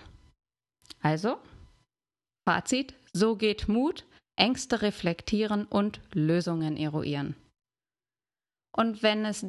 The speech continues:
dir so gehen sollte, dass du keinen Platz dafür hast oder dass es dieses Format in deinem Unternehmen noch nicht gibt, in dem man das offen mal platzieren und moderiert besprechen kann,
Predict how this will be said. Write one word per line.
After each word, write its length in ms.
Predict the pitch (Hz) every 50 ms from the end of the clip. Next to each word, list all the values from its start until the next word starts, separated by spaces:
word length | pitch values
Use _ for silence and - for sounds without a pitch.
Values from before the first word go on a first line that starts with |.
| -
dir 180 | - 262 311 330
so 140 | 277 262 220
gehen 260 | 226 214 208 214 202
sollte, 580 | 196 190 190 190 185 180 - 190 180 175 175 - - - - _ _ _
dass 200 | - 196 185 -
du 100 | - 185
keinen 440 | 185 - - - 220 226 262 269 262
Platz 260 | - 190 180 - -
dafür 320 | - 185 180 - - 160 165
hast 240 | 165 156 - -
oder 240 | - 170 170 175 175
dass 240 | 175 185 170 - -
es 180 | 180 - - _
dieses 300 | - 196 185 185 185 -
Format 520 | - - 196 190 185 185 185 196 220 -
in 100 | 220 202
deinem 300 | 190 185 180 180 180 185
Unternehmen 580 | 180 180 170 185 175 170 175 175 175 175 175 175
noch 160 | 175 175 160
nicht 220 | 160 175 165 - -
gibt, 200 | 240 233 240 -
in 120 | 190 180
dem 160 | 170 175 175 175
man 140 | 170 170
das 200 | 165 165 - -
offen 240 | - 180 - - 175
mal 140 | 175 170 165
platzieren 800 | - - 170 160 - - - - - 220 226 220 208 208 208 202 - - - - -
und 240 | - 202 190 165 170
moderiert 680 | 190 196 196 190 196 180 190 208 226 233 220 - - -
besprechen 600 | - - - - - 202 214 220 226 220 208 185
kann, 400 | - - 180 170 156 156 165